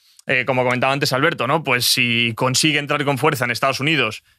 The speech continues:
si consigue llegar a Asia y expandirse por,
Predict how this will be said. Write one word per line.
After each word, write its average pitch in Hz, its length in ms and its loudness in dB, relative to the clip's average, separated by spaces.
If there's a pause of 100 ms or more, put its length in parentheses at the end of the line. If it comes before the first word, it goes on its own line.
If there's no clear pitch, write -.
(100)
si - 300 0
consigue 139 500 0
llegar 135 260 0
a 139 120 2
Asia 123 440 0
y 123 200 2
expandirse 123 580 0
por, 110 220 0